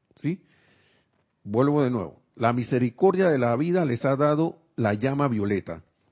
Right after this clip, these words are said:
la cual podrán pasar a través de sus creaciones erradas del pasado, y luego comenzar de nu-, y de nuevo a crear con pensamientos y patrones de perfección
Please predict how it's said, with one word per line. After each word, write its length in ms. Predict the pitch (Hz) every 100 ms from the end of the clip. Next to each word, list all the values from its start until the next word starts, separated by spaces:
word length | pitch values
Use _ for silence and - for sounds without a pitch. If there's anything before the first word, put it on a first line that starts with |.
| _ _ _ _ -
la 260 | 107 104
cual 300 | 117 113 104
podrán 460 | 117 107 127 175 170
pasar 640 | 147 135 - 160 170 - -
a 160 | 113
través 360 | 123 113 127 143
de 100 | 147
sus 200 | 135 -
creaciones 540 | 110 101 135 139 131 -
erradas 500 | 101 113 123 131 120
del 160 | 95
pasado, 520 | - 85 104 73 - _ _ _ _ _ - _
y 140 | 123
luego 380 | 123 156 185 185
comenzar 720 | 170 131 123 117 147 151 143 -
de 200 | 127 127
nu-, 180 | 135 -
y 220 | 120 107 _
de 160 | 110 117
nuevo 500 | 135 160 123 143 - _ _ _ _ _ _ - -
a 180 | 165
crear 520 | 180 - 156 107 95 -
con 160 | 113
pensamientos 640 | 123 120 120 123 160 151 131
y 80 |
patrones 520 | - 107 98 151 151 117
de 120 | 107
perfección 800 | 175 165 170 - 156 147 151